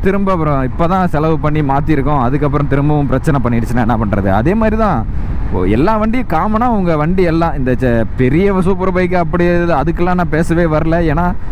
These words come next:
நாம அந்த அளவுக்குலாம் ஒண்ணும் தெரியாது. நம்ம இந்த எஃப் இசட், இந்த பல்சர், அப்பாச்சி அந்த மாதிரி ஓட்டின காய்ஸ் தான் நாம்பலாம், ஆ, நாலாம். அதனால அதுக்கெல்லாம் பார்த்தீங்கன்னா ஒரு மூவாயிரம் கிலோமீட்டர் இந்த ஸ்ப்ளெண்டர் இந்த மாதிரி நம்ம நார்மலா ஓட்டுற ஆயில்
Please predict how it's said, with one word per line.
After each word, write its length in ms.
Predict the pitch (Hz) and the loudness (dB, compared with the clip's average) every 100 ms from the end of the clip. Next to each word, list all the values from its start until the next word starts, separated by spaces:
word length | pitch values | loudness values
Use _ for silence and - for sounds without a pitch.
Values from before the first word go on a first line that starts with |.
| - - | -4 -2
நாம 320 | 131 139 135 131 123 117 110 107 | 0 0 0 0 0 0 0 0
அந்த 200 | 117 143 | 0 0
அளவுக்குலாம் 320 | 151 147 170 | 0 0 0
ஒண்ணும் 200 | 143 160 | 0 0
தெரியாது. 500 | 139 147 151 139 160 - - - - - - 123 | 0 0 0 0 -2 -2 -4 -4 -2 -2 -2 0
நம்ம 240 | 170 196 | 0 0
இந்த 120 | 190 | 0
எஃப் 220 | 180 170 | 0 0
இசட், 260 | 185 160 151 | 0 0 2
இந்த 200 | 170 175 156 | 2 0 0
பல்சர், 440 | 160 160 160 160 | 0 0 0 0
அப்பாச்சி 380 | 143 165 139 156 | 0 0 0 0
அந்த 220 | 151 156 | 0 0
மாதிரி 280 | 170 175 175 | 0 0 0
ஓட்டின 960 | 156 151 156 147 143 135 131 131 123 | 0 0 0 0 0 0 0 0 0
காய்ஸ் 300 | 120 127 131 | 0 0 0
தான் 180 | 139 123 | 0 0
நாம்பலாம், 360 | 120 113 113 - - - - - | 0 0 0 0 -2 -4 -2 0
ஆ, 140 | 160 123 120 | 0 0 0
நாலாம். 360 | 135 139 175 - - - - - - | 0 0 -2 -4 -6 -4 -2 -2 0
அதனால 500 | 135 151 170 165 123 98 - - - - - - 113 | 0 0 0 0 0 0 -2 -2 -2 -2 -2 -2 0
அதுக்கெல்லாம் 540 | 139 208 214 226 233 | 0 0 0 0 0
பார்த்தீங்கன்னா 300 | 202 190 214 | 0 0 0
ஒரு 180 | 202 175 | 0 0
மூவாயிரம் 480 | 147 175 190 185 170 | 0 0 0 0 0
கிலோமீட்டர் 360 | 170 185 160 | 0 0 0
இந்த 140 | 135 143 - | 0 0 0
ஸ்ப்ளெண்டர் 480 | 139 143 143 139 135 | 0 2 2 0 0
இந்த 140 | 135 | 0
மாதிரி 240 | 208 226 | 0 0
நம்ம 180 | 196 165 | 0 0
நார்மலா 320 | 175 185 220 | 0 0 0
ஓட்டுற 220 | 180 180 160 127 110 170 | 0 0 0 0 0 0
ஆயில் 240 | 233 226 | 0 0